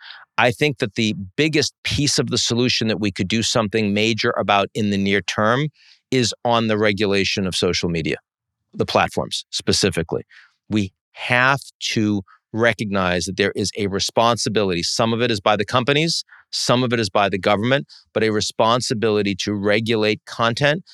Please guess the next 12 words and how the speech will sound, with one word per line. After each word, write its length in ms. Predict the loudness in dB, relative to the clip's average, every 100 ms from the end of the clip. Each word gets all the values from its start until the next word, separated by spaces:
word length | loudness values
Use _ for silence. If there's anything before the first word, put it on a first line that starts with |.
| -10 -6
and 120 | -4
particularly 640 | -4 0 0 0 0 0 0
a 40 |
responsibility 800 | -2 0 0 2 0 0 2 2
when 140 | -2
it 80 | -4
comes 280 | -4 -4 -2
to 140 | -2
access 460 | 0 0 0 -2 -2
of 100 | -2
young 220 | 0 0
people 380 | 0 0 0